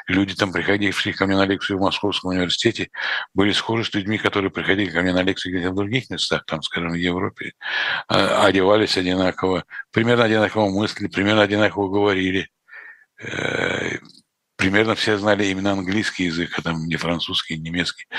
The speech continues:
То есть это были современные люди, слушали одну и ту же музыку, там, я не знаю, э, там, любили или не любили футбол, я мужскую часть имею и там, и там. То есть,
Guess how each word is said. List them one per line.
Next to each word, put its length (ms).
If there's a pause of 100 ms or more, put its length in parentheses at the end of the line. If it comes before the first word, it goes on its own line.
(300)
То 60
есть 100
это 100
были 180
современные 460
люди, 200
слушали 400
одну 220
и 60
ту 100
же 120
музыку, 480
там, 220
я 140
не 60
знаю, 340 (500)
э, 460 (1000)
там, 180 (280)
любили 400
или 140
не 120
любили 320
футбол, 480
я 140
мужскую 400
часть 480 (380)
имею 400
и 120
там, 260
и 40
там. 160
То 80
есть, 120